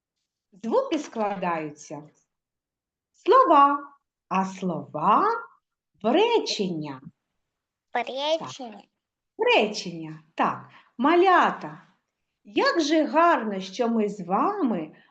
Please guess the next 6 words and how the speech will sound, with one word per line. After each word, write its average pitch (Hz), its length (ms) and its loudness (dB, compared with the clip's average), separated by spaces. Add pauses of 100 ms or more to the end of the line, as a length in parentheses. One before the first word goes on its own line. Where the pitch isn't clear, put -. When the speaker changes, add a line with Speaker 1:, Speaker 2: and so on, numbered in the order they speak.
(120)
Speaker 1:
можемо 202 840 -2 (220)
і 214 140 0
вміємо 214 720 2
спілкуватись, 214 1500 0 (440)
висловлювати 285 1000 4
свої 262 800 2